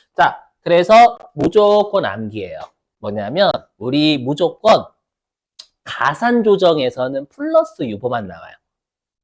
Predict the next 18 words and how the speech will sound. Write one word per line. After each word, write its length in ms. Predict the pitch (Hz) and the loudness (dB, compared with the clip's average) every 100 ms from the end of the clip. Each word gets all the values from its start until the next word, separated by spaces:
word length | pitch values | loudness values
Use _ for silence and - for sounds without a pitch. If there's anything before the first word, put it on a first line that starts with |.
| _ - - _ _ _ | _ -20 -20 _ _ _
가산 580 | - 117 151 208 196 175 | -6 -4 -2 -2 -2 -4
조정에서는 880 | 165 165 151 123 120 120 143 139 107 | -4 -4 -4 -8 -12 -14 -14 -16 -16
무조건 680 | 135 139 170 165 - 160 | -16 -6 -4 -4 -6 -10
플러스 500 | 160 214 220 220 _ 175 | -8 -6 -6 -6 _ -10
유보가 440 | 110 104 117 131 | -10 -12 -10 -10
나와요. 320 | 98 80 - | -10 -18 -16
외워주셔야 560 | 104 151 180 175 165 143 | -2 0 0 -2 -4 -2
돼요. 320 | 120 117 190 _ _ _ _ _ _ _ _ _ _ _ _ _ _ _ _ - | -2 -4 -4 _ _ _ _ _ _ _ _ _ _ _ _ _ _ _ _ -16
자, 60 | 113 | -6
이해는 340 | 165 214 214 | 0 0 -2
도와볼게요. 500 | 175 156 135 117 117 | -6 -10 -10 -14 -18
표정이 220 | 185 - | -18 -16
안 120 | 110 | -14
좋으셔가지고. 880 | 117 131 - - - - 123 202 220 _ _ _ _ | -12 -14 -16 -20 -18 -4 0 0 -2 _ _ _ _
자, 280 | 165 - _ _ _ _ | 0 0 _ _ _ _
방금 880 | 147 202 233 233 220 240 240 233 - | -6 -2 -2 0 4 8 8 4 -4
자산이 960 | - - 262 254 247 240 247 247 240 - | -4 -4 0 0 2 2 2 2 0 -2
많으면 760 | 156 185 208 208 262 311 381 | -2 0 0 0 2 2 0